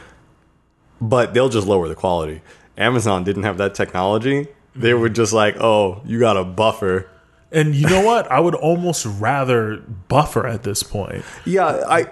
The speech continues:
Speaker 1: I definitely feel like there's arguments for both. I know most people probably won't care that much about the quality, so they opt for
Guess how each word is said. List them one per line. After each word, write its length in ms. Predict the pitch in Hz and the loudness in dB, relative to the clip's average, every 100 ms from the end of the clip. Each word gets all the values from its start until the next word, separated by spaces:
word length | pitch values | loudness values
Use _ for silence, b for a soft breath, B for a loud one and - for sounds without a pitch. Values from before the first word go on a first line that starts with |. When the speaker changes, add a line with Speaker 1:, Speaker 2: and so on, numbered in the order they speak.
| - | -2
Speaker 1:
I 160 | 143 151 | 2 2
definitely 460 | 127 139 156 151 135 | 2 2 2 0 0
feel 160 | 143 | 2
like 140 | 127 107 | 2 2
there's 180 | 104 | 0
arguments 420 | 95 104 101 95 - | 2 2 0 -4 -6
for 160 | 92 | -10
both. 460 | 78 95 85 78 - - | -4 0 0 -2 -6 0
I 100 | 120 | 2
know 200 | 151 131 | 4 2
most 720 | 107 104 117 131 - - - _ | 2 2 2 2 -4 -12 -16 _
people 440 | - - 107 - 123 | -12 -6 -6 -6 -10
probably 600 | - - 113 107 113 110 107 | -10 -2 2 4 2 0 -2
won't 480 | 90 92 104 - - | 0 -2 -2 -6 -20
care 360 | - 104 104 | -4 2 2
that 380 | 82 87 90 - | 2 0 0 -2
much 280 | 87 80 - | -10 -10 -2
about 180 | 117 127 | 0 0
the 60 | |
quality, 500 | - 165 143 151 156 | -2 2 4 2 0
so 140 | 143 104 | -2 -2
they 260 | 95 92 - | 0 -2 -2
opt 260 | 90 90 - | -2 -4 -4
for 500 | - 87 85 82 | -6 -4 -2 -2